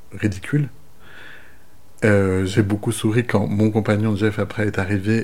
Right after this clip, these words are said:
et est arrivé un jour à l'association et s'est présenté en disant, « Ben, moi, c'est un peu différent parce que j'ai trois enfants. » Et on a fait un tour de table et on était tellement nombreux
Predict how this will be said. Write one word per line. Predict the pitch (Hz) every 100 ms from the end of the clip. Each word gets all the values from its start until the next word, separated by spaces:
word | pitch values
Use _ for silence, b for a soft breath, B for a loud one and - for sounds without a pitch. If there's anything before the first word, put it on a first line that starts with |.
| 107
et | 98
est | 98
arrivé | 92 92 98
un | 92
jour | 104
à | 101
l'association | 92 - - 196 117
et | 104
s'est | - 104
présenté | - 98 95
en | 104
disant, « | 95 92 104
Ben, | 95 87 B B B B -
moi, | 92 98 104
c'est | -
un | 98
peu | -
différent | 104 - 98 101 107
parce | 104 -
que | -
j'ai | 92
trois | - 107 92
enfants. » | 90 - 131 113 101 B B B B B B
Et | 98
on | 95
a | 95
fait | - 120
un | 98
tour | 95 104
de | 98
table | 101 127 113
et | 98 92
on | 92
était | 90 -
tellement | 117 113 117
nombreux | 110 98 110 123